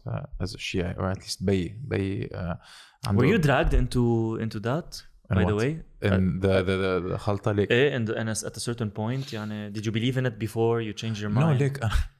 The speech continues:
Speaker 1: أنا، uh,
Speaker 2: What?
Speaker 1: قصة ال-،
Speaker 2: <laughs>
Speaker 1: قصة
Speaker 2: She
Speaker 1: ال-،
Speaker 2: knows, I don't know.
Speaker 1: لا، قصة،
Speaker 2: <laughs>
Speaker 1: لا، هي actually ما بتعرف قصة ال religion. أنا وصغير، يعني، uh، أهلي فتحوا الأبواب، أخذوني على mosques، أخذوني على، uh، uh،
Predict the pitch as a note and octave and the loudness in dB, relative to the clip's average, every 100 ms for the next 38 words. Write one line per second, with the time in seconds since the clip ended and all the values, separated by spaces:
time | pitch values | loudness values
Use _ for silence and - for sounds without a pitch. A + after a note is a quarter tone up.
0 | _ - - - G#2+ G#2+ G#2+ G2 F#2 F#2+ | _ -20 -4 0 4 4 2 2 0 0
1 | F#2 F2 E2 - - G2 F#2 - G2+ D3 | 0 -2 -6 -14 -12 -10 -8 -8 -2 0
2 | - G#2+ A2+ A2+ G2 A2 - - A#2 A2 | 2 2 2 2 0 0 0 2 4 4
3 | A2 A2 G#2 G#2 F#2+ A#2+ - E4 G3+ - | 2 0 -2 -2 0 0 2 2 2 2
4 | G#3 G#3 - G3+ G3 D3 A2+ A#2+ B2 B2 | 2 4 2 2 0 2 2 2 0 0
5 | A#2+ B2+ A#2 C3+ - - G2 F2+ F#2+ G2+ | 0 0 0 0 -2 -2 -2 0 0 0
6 | G2 F2 F2+ F#2+ F2+ F#2+ F#2 - - G#2+ | 0 -2 0 0 -2 -2 -4 -6 -8 -6
7 | A2+ A#2+ B2+ - C3+ - - G#2 G2 - | -2 -2 -2 -4 -6 -2 0 2 2 -2
8 | - G2+ F2+ - F#2 F2+ - - G2 F#2+ | -6 -6 -6 -2 0 0 -4 -4 0 0
9 | E2+ G2+ G2 A2 - - - - A#2 G#2 | -2 -4 -4 -4 -6 -12 -12 -14 -8 -6
10 | F#2 - - - - - - - - E2+ | -6 -8 -8 -10 -12 -20 -20 -18 -6 -6
11 | - F2 - - - | -4 -8 -10 -12 -14